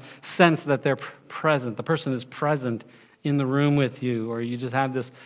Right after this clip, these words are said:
fleeting sense that so-and-so was there or passed by or, or whatever. This, this was a big one. Dream visits, you know, you go to sleep, you have a dream, and you see the person or any of these,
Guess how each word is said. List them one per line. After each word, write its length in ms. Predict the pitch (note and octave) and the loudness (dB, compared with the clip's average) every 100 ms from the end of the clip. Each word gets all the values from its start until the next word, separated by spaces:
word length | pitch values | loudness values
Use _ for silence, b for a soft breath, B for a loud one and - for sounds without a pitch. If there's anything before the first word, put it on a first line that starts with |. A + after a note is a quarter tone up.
| B _ | B _
fleeting 600 | - D#3 E3 D3+ C#3+ C3 | -4 2 4 4 2 0
sense 440 | - D#3 C#3 B2 - | 0 0 0 -2 -2
that 380 | B2 A#2 - | -2 -2 -6
so-and-so 580 | - D3 C3+ B2+ - B2+ | -6 -4 -2 -2 -2 -2
was 240 | A#2 A#2 A2+ | -2 -4 -2
there 360 | B2 B2 A2+ | -2 0 -2
or 40 | G#2+ | -6
passed 500 | - B2+ A#2 - A#2 | -6 -4 -4 -4 -4
by 400 | A#2+ A#2+ A2+ A2 | 0 0 0 -4
or, 180 | G#2+ G#2 B B B B B _ | -8 -12 B B B B B _
or 60 | A#2 | -6
whatever. 320 | A2+ A#2 A2+ | -4 -2 -2
This, 200 | B2 B2+ | -4 -4
this 240 | D3 C3+ | -4 -4
was 140 | C3+ A#2+ | -4 -6
a 40 | |
big 240 | A2+ B2 A#2 | -2 -4 -4
one. 240 | A2 G#2 b b b - | -8 -10 b b b -4
Dream 400 | B2 E3 G3 F#3 | 4 6 8 8
visits, 480 | F3+ F3+ F#3 F3 - - - | 6 6 4 2 -6 -16 -8
you 100 | B2+ | -4
know, 60 | B2+ | -2
you 140 | A#2 | 0
go 140 | C#3+ | 0
to 60 | C#3 | 0
sleep, 420 | - E3+ E3+ D#3+ | -2 2 2 2
you 60 | C3 | 0
have 160 | C3+ A#2+ | -2 -4
a 40 | |
dream, 500 | A2 E3 F3 E3+ D3 - - - _ _ _ _ b b b b b _ | 0 4 6 6 4 -2 -16 -20 _ _ _ _ b b b b b _
and 160 | B2 A#2+ | -6 -4
you 60 | A2+ | -2
see 200 | - E3+ | 2 2
the 100 | E3 | 4
person 460 | E3 D3+ - D3+ | 4 4 2 0
or 160 | C3+ C#3 | 0 -2
any 300 | D3+ D3 C#3 | 0 2 2
of 80 | B2+ | 0
these, 200 | B2+ | -2